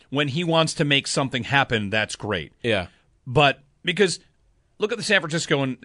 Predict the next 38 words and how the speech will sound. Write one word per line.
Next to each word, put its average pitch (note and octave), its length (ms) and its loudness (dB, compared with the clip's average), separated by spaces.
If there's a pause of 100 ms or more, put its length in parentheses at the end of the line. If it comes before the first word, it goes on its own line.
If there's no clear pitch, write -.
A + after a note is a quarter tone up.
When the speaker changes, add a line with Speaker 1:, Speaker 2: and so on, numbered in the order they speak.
Speaker 1:
Kansas C#3+ 240 -2
City B2 160 -2
offenses. E2+ 460 -4
Both F3+ 220 2
these F3 160 -2
teams D#3+ 240 -2
are C3+ 60 2
in C#3 60 0
the B2+ 60 -4
Super A#2+ 220 -4
Bowl. A2+ 440 -2 (680)
Speaker 2:
Yeah. G#2+ 120 2
Speaker 1:
And D3 160 2
both F3+ 180 4
these F3 180 -2
teams, C3 640 0
um, C3+ 220 -6
no C#3+ 160 -2
one C3 120 0
would G#2+ 260 -6
claim A2+ 280 -6
that G2 140 -10
Brock G#2+ 240 -2
Purdy's G2 260 -6
better G2+ 200 -4
than F2+ 100 -10
Josh F#2 320 -4
Allen. D#2+ 200 -8
What D3 140 0
did F3+ 100 -2
Brock, D#3+ 280 2
how G#3+ 100 4
does G#3 120 0
Brock F#3 200 0
Purdy E3 220 -2
use F#2 180 -10
his F2+ 160 -12
legs? C#2 320 -16